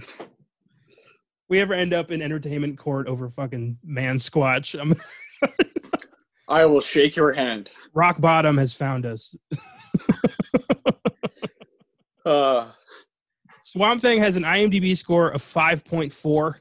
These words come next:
Speaker 1: Sounds about right. And a weirdly positive Rotten Tomatoes score of sixty-seven percent. This film was also, uh, quite acclaimed by famed movie critic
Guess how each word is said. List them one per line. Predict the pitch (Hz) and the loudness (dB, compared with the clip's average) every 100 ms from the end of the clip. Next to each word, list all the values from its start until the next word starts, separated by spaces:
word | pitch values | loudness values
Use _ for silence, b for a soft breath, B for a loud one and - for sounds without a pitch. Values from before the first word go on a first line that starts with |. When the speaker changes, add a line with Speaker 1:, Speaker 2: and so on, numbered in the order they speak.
| _ | _
Speaker 1:
Sounds | - 147 135 | -14 -10 -8
about | 135 127 | -4 -2
right. | 123 131 143 _ _ _ _ _ _ _ _ | 0 -2 -4 _ _ _ _ _ _ _ _
And | 156 156 156 - | 0 2 0 0
a | 156 151 | 2 2
weirdly | 143 175 233 220 190 | 4 2 2 2 0
positive | 151 151 143 139 139 | 2 0 0 0 -2
Rotten | 135 135 135 | 0 -2 -2
Tomatoes | 139 147 147 | -2 0 0
score | - 139 131 | -2 -4 -6
of | 127 | -6
sixty-seven | - 170 - 156 - 151 139 | -8 -8 -8 -8 -4 -4 -4
percent. | 127 120 151 131 - | -6 -8 -6 -8 -10
This | 131 | -14
film | 170 170 | -8 -6
was | 165 | -6
also, | 160 165 170 151 147 143 _ _ _ _ _ - | -8 -8 -8 -6 -6 -8 _ _ _ _ _ -8
uh, | 143 135 127 _ _ _ | -2 -2 -2 _ _ _
quite | - 185 | -4 -4
acclaimed | 180 190 214 185 127 | -2 0 2 0 -2
by | 127 131 127 123 _ _ | -2 -2 -2 -4 _ _
famed | 156 156 151 156 | -6 -4 -6 -8
movie | - 147 139 | -8 -6 -6
critic | 143 139 131 | -8 -8 -8